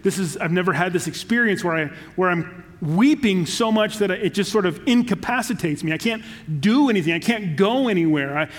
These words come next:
I just can't stop weeping." And all he said to me was, "Chris, I think that God is weeping with you."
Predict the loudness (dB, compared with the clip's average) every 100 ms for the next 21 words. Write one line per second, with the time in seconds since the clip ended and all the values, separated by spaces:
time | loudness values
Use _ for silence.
0 | -4 -2 0 -2 0 2 2 0 -2 0
1 | 2 0 -6 -20 -20 -20 -20 -20 -20 -6
2 | 2 4 4 2 -2 -8 -16 -20 -20 -20
3 | -20 -20 -20 -20 -20 -20 -20 -20 -20 -20
4 | -20 -20 -20 -20 -20 -20 -20 -20 -20 -20
5 | -20 -20 -18 -4 -2 0 0 0 0 0
6 | 2 2 0 -6 -12 -18 -20 -20 -20 -20
7 | -20 -20 -20 -8 -6 -6 -6 -12 -14 -18
8 | -20 -20 -20 -20 -20 -20 -20 -20 -20 -20
9 | -20 -20 -20 -16 -4 -4 -2 -4 -4 -4
10 | -2 -2 -4 -4 -2 -2 -2 -2 -2 -2
11 | -4 -6 -10 -8 -8